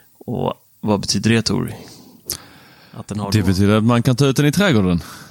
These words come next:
Speaker 1: Jajamensan, utan kablar. Nej, den går på blåtand, har ett batteri och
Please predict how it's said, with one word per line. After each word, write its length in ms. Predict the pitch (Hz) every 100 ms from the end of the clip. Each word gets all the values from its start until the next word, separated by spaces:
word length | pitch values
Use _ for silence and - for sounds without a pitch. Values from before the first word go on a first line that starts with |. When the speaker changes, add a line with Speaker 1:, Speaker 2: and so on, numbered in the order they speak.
| - _ _
Speaker 1:
Jajamensan, 1500 | - 104 101 107 107 104 107 117 135 143 139 - 95 92 101 - _ _
utan 640 | - 107 98 - 107 104 104
kablar. 880 | - 117 110 95 110 123 95 92 - - - - -
Nej, 160 | - - - 143
den 220 | 156 160 -
går 340 | 156 156 143
på 600 | 135 - 123 117 113 110 - _ _ _
blåtand, 400 | 143 131 127 196 - _ _
har 140 | 131
ett 100 | 127
batteri 420 | 143 - 127 151 208 _ _ _ _ _ _
och 440 | - - _ _